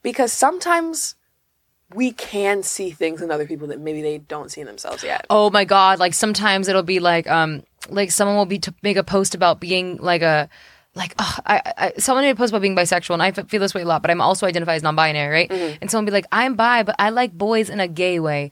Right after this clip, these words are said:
Speaker 1: Yeah.
Speaker 2: And then all the comments are like, "I'm gonna check back on this next year."
Speaker 1: Yes.
Speaker 2: Implying, you know, that they're gonna be,
Speaker 1: Yes.
Speaker 2: come out as trans next year.
Speaker 1: Yes.
Speaker 2: Um,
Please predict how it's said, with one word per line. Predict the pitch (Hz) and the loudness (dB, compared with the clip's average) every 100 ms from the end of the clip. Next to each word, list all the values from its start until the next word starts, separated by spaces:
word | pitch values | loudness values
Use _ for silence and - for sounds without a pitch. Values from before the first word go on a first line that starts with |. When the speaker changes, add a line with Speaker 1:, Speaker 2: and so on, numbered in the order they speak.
| - | -4
Speaker 1:
Yeah. | 170 165 | 2 4
Speaker 2:
And | 175 175 | 6 6
then | |
all | 196 214 | 4 4
the | 214 | 0
comments | - 196 196 185 - | 0 -2 -2 -4 -4
are | 180 | -2
like, | 180 170 165 - | 0 0 -2 -10
"I'm | 175 | -6
gonna | 175 | -6
check | 165 180 | -4 -6
back | 156 160 | -4 -6
on | 160 | -6
this | 156 | -10
next | 165 160 - | -10 -10 -10
year." | 143 123 | -10 -2
Speaker 1:
Yes. | 220 233 247 247 214 | 2 4 6 6 4
Speaker 2:
Implying, | 208 190 190 175 175 165 165 | 0 0 2 2 2 -2 -2
you | 180 | -2
know, | 170 | -2
that | 165 | -2
they're | 165 160 | -4 -4
gonna | 160 175 165 160 165 | -6 -6 -6 -6 -2
be, | |
Speaker 1:
Yes. | 196 202 208 202 180 | 4 6 6 4 2
Speaker 2:
come | 175 | 0
out | 160 | -2
as | 160 | -4
trans | - 165 165 | -4 -6 -6
next | 139 143 - | -10 -12 -12
year. | 123 | -2
Speaker 1:
Yes. | 180 180 185 180 165 175 | 2 6 6 6 4 0
Speaker 2:
Um, | 175 160 156 | -6 -8 -12